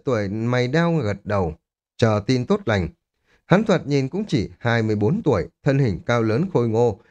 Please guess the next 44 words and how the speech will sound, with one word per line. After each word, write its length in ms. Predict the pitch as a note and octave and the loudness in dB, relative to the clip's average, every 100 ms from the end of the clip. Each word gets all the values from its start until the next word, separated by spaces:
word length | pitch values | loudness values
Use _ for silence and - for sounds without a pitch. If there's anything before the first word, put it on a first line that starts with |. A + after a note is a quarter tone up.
| _ | _
ánh 220 | A#2 D3+ | 0 2
mắt 100 | G3+ | 2
sắc 300 | G3+ A3 A3 | -2 -6 -4
bén, 280 | A2+ A2+ G3+ - - _ | -2 0 0 -4 -14 _
nhất 240 | G#3 A#3 E3 | 2 2 0
là 180 | C3+ C3+ | 0 0
lông 360 | D3 F#3 F3 | 0 0 0
mày 180 | B2+ E2+ | -2 -2
như 180 | F#2 G#2+ | -2 0
đao, 280 | A2+ A2+ G2+ | 0 0 -2
rậm 220 | - A#2+ - | -2 -4 -2
đen 200 | A#2 A#2 | 0 2
như 140 | A#2 | 2
mực, 160 | A2+ A2 - _ _ | 2 0 -4 _ _
càng 180 | D3+ D3+ | 0 2
làm 220 | C#3+ C#3 | 2 0
nổi 160 | C3 F#2+ | -2 -2
bật 180 | F#2+ A2 - | -2 -6 -2
khí 140 | B2+ | -4
chất, 240 | C#3+ A#3 A#3 _ - | 0 -2 -2 _ -2
toàn 200 | C#3+ C#3+ | 0 0
thân 220 | G3 G3 | 0 0
hùng 240 | E3 G2+ | 0 0
hổ 220 | F#2+ F#2 C2+ | -2 -4 -2
dọa 160 | A2+ | -4
người 260 | D#2 G#2+ E2+ | -2 -2 -2
của 120 | D#2 | -2
hắn. 220 | F2+ D#3 C4+ _ _ _ _ | 0 0 -2 _ _ _ _
Trong 180 | - G3+ | 2 4
đôi 100 | G3 | 4
mắt 260 | G3 A3+ - | 2 -2 -4
ánh 160 | C3+ | -4
sáng 240 | D3+ G#2+ C#3 | -2 -2 -2
sắc 240 | G#3+ G#3+ | -4 -4
bén 240 | A2+ A#2 E3 | 0 0 0
thoát 240 | A3 - | -2 -2
ẩn 220 | A2 D#2+ | -2 -2
thoát 120 | C3+ - | -2 0
hiện 180 | B2 G2+ _ | 0 0 _
khiến 180 | B2+ D#3 | 0 0
người 100 | E2+ | 0
ta 260 | - G#2 | -2 -2
sợ 280 | F#2+ C3 G#2 | -2 -2 -2
hãi. 280 | G#2+ A#2 A3 | -2 0 -2